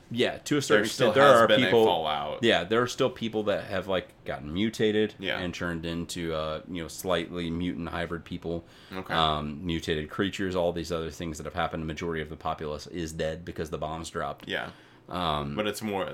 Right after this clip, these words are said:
Speaker 2: the people are more recognizable. It's less mutated than you've seen in previous.
Speaker 1: Probably, is what I'm guessing, because
Speaker 2: Okay.
Speaker 1: this is supposed to be only, like, twenty or twenty-five years after the Fallouts happened.
Speaker 2: Gotcha.
Speaker 1: Versus the first game happened and it's been, like, two hundred years.
Speaker 2: Yeah.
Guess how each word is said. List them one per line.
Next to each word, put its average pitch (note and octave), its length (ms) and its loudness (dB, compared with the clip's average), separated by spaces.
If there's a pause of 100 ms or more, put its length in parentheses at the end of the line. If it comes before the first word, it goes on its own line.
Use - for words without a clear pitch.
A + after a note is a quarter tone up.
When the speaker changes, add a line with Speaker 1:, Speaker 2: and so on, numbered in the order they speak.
(180)
Speaker 2:
the F#2+ 100 -2
people F#2 300 -8
are F2 80 -4
more F2 180 -4
recognizable. E2+ 680 -4
It's D#2+ 160 -12
less G2 400 -2
mutated E2+ 580 -6
than E2+ 140 -8
you've E2 160 -10
seen D#2+ 240 -10
in D#2+ 100 -12
previous. D#2 420 -14
Speaker 1:
Probably, D#2+ 580 2 (140)
is F2 200 -4
what F#2 120 0
I'm E2+ 120 -2
guessing, E2 340 -2
because E2+ 200 -10
Speaker 2:
Okay. G#2+ 80 -2
Speaker 1:
this G2 100 0
is F#2 100 -4
supposed - 280 -2
to F2 40 -12
be E2+ 160 -4
only, E2+ 220 -4
like, D#2+ 160 -6
twenty D#2+ 320 -6
or D#2+ 80 -4
twenty-five D#2+ 480 -6
years D#2+ 280 -6
after D#2 360 -4
the D2+ 100 -8
Fallouts D2 440 -4
happened. - 360 -10
Speaker 2:
Gotcha. - 160 -18 (240)
Speaker 1:
Versus E2+ 680 0 (100)
the E2 100 -8
first F#2 300 -4
game E2 280 -4
happened D2+ 420 -4
and D2+ 120 -8
it's D2 140 -12
been, D2 220 -6
like, D2 160 -12
two F2 160 -8
hundred D2 320 -10
years. - 340 -16
Speaker 2:
Yeah. A1+ 280 -8